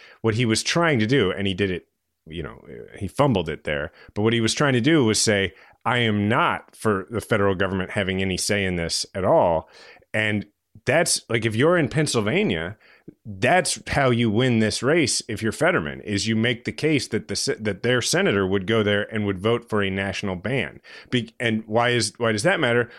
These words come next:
Well, because, to my knowledge, Pennsylvania is a place that, despite having a Republican legislature, isn't in danger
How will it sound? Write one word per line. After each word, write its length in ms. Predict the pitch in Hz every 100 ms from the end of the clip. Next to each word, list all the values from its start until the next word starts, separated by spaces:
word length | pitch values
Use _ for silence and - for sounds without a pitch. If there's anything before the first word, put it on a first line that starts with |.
| -
Well, 160 | 117 117
because, 460 | 120 - 110 113 - _ - - _ -
to 100 | -
my 200 | 85 78
knowledge, 440 | 82 76 82 123 -
Pennsylvania 560 | 110 101 95 101 101
is 160 | 95 95
a 40 |
place 320 | - 101 107
that, 120 | - 90
despite 320 | - 107 101
having 260 | 104 98
a 60 | 95
Republican 520 | 92 90 104 92 92
legislature, 540 | 101 123 - 107 110 -
isn't 340 | 123 135 139
in 160 | 113 107
danger 480 | 95 92 87 92